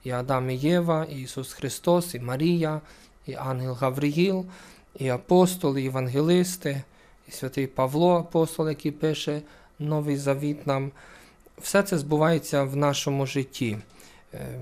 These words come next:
може, не так хронологічно, але більш-менш,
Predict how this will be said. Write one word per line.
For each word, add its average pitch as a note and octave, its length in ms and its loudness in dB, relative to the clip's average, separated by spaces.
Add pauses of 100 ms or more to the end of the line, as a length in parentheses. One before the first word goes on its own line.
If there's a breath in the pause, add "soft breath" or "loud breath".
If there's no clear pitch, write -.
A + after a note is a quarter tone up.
(500)
може, D#3 340 2
не D3 120 2
так D3 280 2
хронологічно, C#3+ 840 0
але D#3 260 2
більш-менш, C3+ 840 -4